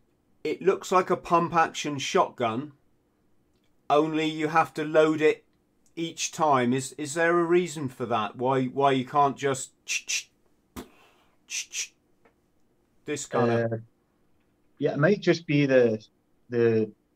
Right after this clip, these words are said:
Speaker 2: uh, the sort of discipline he's shooting, or he's maybe just doing it rather than, uh, obviously it takes more time to load the magazine, so if you're maybe going for time, you might just quickly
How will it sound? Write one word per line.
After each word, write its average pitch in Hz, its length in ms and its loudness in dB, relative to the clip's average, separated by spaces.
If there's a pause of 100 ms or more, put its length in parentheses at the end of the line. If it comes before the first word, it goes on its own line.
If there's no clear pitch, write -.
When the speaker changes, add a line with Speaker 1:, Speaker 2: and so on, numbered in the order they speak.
(220)
Speaker 2:
uh, 104 520 -4 (600)
the 123 200 -8
sort 107 240 -6
of - 140 -14
discipline 123 420 -2
he's 110 100 -4
shooting, 139 360 -4
or - 20 2
he's 117 140 -2
maybe 120 160 -2
just 117 180 -4 (380)
doing 120 200 2
it 123 160 -4 (120)
rather 120 320 4
than, 110 280 -4 (1000)
uh, 101 320 -2 (540)
obviously 123 180 -2
it 113 60 -10
takes 147 200 2
more 127 120 2
time 120 240 2
to 120 80 -6
load 120 160 4
the 113 60 -2
magazine, 131 520 2
so 131 100 -8
if 120 60 -10
you're 120 80 2
maybe 117 240 0
going 117 220 0
for 104 360 2 (260)
time, 113 160 4
you 120 120 2
might 113 160 2
just - 160 -14
quickly 117 380 -2